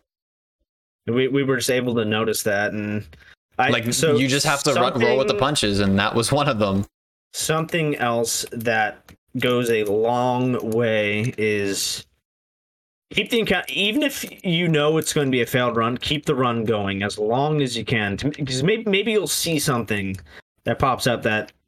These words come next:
Speaker 1: um, that, uh, gives you insight on something.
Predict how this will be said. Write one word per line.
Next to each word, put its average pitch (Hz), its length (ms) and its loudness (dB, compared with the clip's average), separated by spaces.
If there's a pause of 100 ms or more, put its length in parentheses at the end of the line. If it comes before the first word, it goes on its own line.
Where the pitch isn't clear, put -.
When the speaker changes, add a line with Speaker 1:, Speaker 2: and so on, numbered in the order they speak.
(540)
Speaker 1:
um, 98 380 -2 (380)
that, 104 280 -2 (1400)
uh, 107 180 2
gives 113 200 -4
you 120 80 -4
insight 135 340 0
on 165 100 0
something. 190 480 0